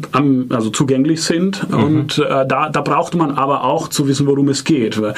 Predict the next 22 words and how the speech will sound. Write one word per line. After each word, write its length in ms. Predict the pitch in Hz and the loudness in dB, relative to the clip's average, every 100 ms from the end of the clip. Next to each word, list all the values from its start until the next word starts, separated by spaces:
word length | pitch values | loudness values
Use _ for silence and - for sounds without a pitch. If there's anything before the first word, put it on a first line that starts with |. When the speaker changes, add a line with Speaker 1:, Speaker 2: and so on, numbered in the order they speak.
| - - | -6 -2
Speaker 1:
Wenn, 260 | 123 123 120 | 2 2 2
wenn 300 | 123 123 117 | 2 2 2
Heidegger 280 | 139 139 127 | 2 2 0
die 80 | |
Frage 260 | 123 139 135 | 0 0 0
nach 140 | - | 0
dem 180 | - 127 | 0 0
Sein 440 | 120 139 143 120 101 | 2 2 2 0 0
stellt 420 | - 123 127 127 | -2 -4 -2 -2
und 120 | 113 | 0
man 220 | 120 120 | 2 2
nie 180 | 131 139 | 2 2
Aristoteles 680 | 123 127 - 143 135 123 120 | 2 0 0 0 0 0 0
gese-, 360 | 123 120 127 | 0 2 0
gelesen 460 | 127 123 123 120 107 | 0 0 2 0 0
hat, 200 | 104 - | -2 -2
äh, 280 | 104 113 117 | -2 0 0
ist 160 | 110 | -2
schwer, 540 | - 123 131 127 120 120 | -2 2 2 2 0 -2
etwas 240 | 117 123 | -2 -2
damit 260 | 131 127 131 | 0 0 0
anzufangen. 520 | 147 147 110 104 107 | -2 0 0 0 -2